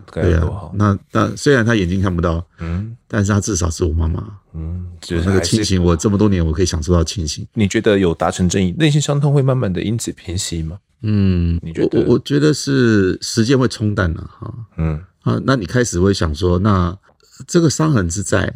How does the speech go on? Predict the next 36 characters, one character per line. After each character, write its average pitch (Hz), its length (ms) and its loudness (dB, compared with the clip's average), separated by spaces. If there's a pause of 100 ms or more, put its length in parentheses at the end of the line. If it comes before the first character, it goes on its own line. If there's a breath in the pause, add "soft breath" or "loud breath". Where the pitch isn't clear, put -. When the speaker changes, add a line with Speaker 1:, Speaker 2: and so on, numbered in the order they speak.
Speaker 2:
好， - 240 -12 (100)
但 143 140 0
是 123 160 0
怎 104 160 -2
么 90 100 0
样 131 160 0
用 123 220 0
另 131 160 2
外 120 100 0
一 117 40 0
种 90 180 -2
方 95 180 2
式 101 140 -2
把 90 160 0
它 85 140 2
超 - 320 0
越？ 85 200 2 (280)
Speaker 1:
嗯。 80 360 -2
Speaker 2:
好， 85 100 -4
所 123 160 2
以 127 40 6
我 98 160 4
现 113 180 -2
在 117 80 2
做 110 220 0
的 90 100 4
就 87 100 -2
是 87 280 0 (220)
要 101 160 2
去 87 440 0
治 123 240 2
愈 104 140 4
这 95 140 -2
些 90 100 2
伤 85 260 0
痕 87 160 -2